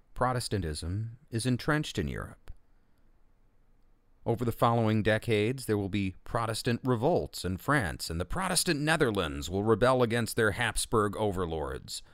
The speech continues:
ultimately leading to the collapse of Habsburg dominance over Europe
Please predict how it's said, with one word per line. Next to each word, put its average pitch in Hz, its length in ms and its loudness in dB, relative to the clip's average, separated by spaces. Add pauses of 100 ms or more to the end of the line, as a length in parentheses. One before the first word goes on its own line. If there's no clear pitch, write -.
(340)
ultimately 165 540 4
leading 117 640 2
to 104 100 -6
the 98 100 -2
collapse 90 540 -2
of 98 120 -6
Habsburg 87 560 -2
dominance 82 520 -2
over 87 220 -2
Europe 85 420 -4